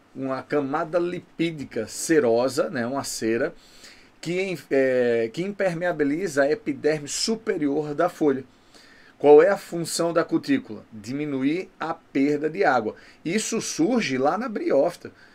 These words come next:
e segue por todos os vegetais, beleza? Então,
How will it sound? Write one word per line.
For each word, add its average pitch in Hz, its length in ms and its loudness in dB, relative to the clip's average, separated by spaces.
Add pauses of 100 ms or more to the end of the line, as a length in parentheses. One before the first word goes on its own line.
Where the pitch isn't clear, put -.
(140)
e 185 140 -2
segue 180 420 0
por 220 320 0
todos 165 360 2
os 196 100 -6
vegetais, 151 680 -4
beleza? 131 500 -2
Então, 143 340 -2